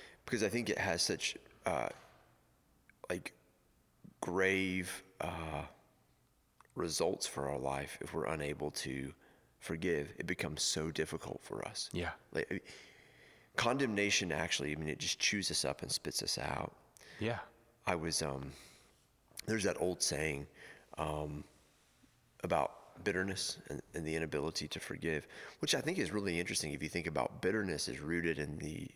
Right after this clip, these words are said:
Speaker 1: inability to forgive.
Speaker 2: Mm-hmm.
Speaker 1: When you just continually condemn somebody, you see them in different light.
Speaker 2: Yeah.
Speaker 1: Right? So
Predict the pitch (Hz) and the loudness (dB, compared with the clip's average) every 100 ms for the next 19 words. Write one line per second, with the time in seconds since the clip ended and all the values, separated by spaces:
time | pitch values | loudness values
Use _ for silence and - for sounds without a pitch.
0 | - 87 80 69 78 - - - - - | -4 -2 0 2 2 0 -4 -4 -4 -2
1 | 71 69 - 101 87 82 82 - - 87 | -2 -2 -4 -4 -2 -4 -6 -12 -6 -2
2 | 104 104 - 92 95 92 87 - 73 73 | 0 0 -2 0 0 0 -2 -2 0 2
3 | 82 85 78 71 71 76 82 - - 127 | 2 2 0 0 -2 -2 2 2 2 2
4 | 123 85 71 71 73 - - 76 67 - | 0 0 0 0 -2 -4 -2 -2 0 -2
5 | - - _ _ - 90 90 87 - - | -4 -10 _ _ -8 2 2 2 -6 -18
6 | - 80 80 78 - 101 92 | -4 2 2 2 2 4 2